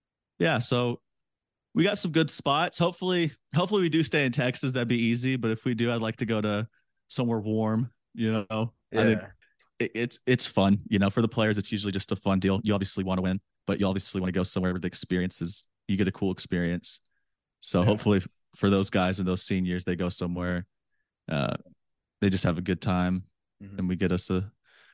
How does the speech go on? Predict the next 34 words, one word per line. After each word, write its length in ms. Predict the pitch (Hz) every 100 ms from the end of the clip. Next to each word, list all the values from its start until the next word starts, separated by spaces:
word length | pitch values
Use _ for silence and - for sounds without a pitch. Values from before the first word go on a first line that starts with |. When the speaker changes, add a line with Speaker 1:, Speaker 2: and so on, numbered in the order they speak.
| -
Speaker 1:
a 80 |
nice 340 | 101 110 107 -
little 180 | 101 101
ring, 420 | 104 107 104 101 - _ -
a 80 | 98
big 200 | 104 104
old 200 | 104 101
ring. 280 | 104 101 98
So 300 | - 98 95
Speaker 2:
Uh-huh. 520 | 104 104 104 110 110 113 -
All 120 | 110
right, 220 | 104 104
all 220 | 104 95
right. 160 | 85 -
Last, 340 | 113 117 - - 117
last 360 | 120 127 123
thing 240 | 110 104 110
here. 360 | 98 85 95 _ _ _ _ _ _ _ _ _ 107
Big 200 | 117 127
twelve 500 | - 123 120 107 107 123 _ _ _ _ _ -
slate 340 | - 117 101
this 160 | 104 101
weekend. 440 | 98 92 95 - - _ _ _ _ _ _ _ _ _ _ _ _ - -
Speaker 1:
Oh, 160 | 110 101
Speaker 2:
We 100 | 107
Speaker 1:
yeah. 60 |
Speaker 2:
talked 260 | 127 127 120
about 260 | 117 120 117
T 140 | 117
C 160 | 110 104
U 160 | 98
at 80 | 92
Baylor, 400 | 80 76 85 - -
obviously. 600 | 90 85 87 - 73 95